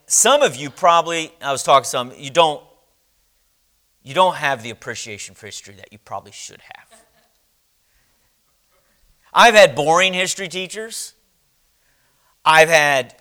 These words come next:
exciting history teachers. I had, I've read history books where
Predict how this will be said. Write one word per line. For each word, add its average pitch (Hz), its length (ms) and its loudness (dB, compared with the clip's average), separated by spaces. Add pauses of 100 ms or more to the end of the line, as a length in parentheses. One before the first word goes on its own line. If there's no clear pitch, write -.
(160)
exciting 135 580 -8
history 156 340 -12
teachers. 170 680 -14 (1900)
I 151 140 2
had, 135 460 0 (840)
I've 120 220 -14
read 165 200 2
history 180 380 -8
books 165 500 -8
where 131 480 -4